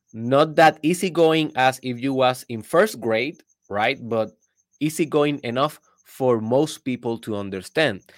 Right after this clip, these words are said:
And I realized, well, I am doing this complex podcast because we never know when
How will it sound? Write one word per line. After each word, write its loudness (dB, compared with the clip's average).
And 0
I 4
realized, 2
well, -4
I -6
am -4
doing -2
this -4
complex -4
podcast 0
because -6
we -2
never 2
know 2
when -2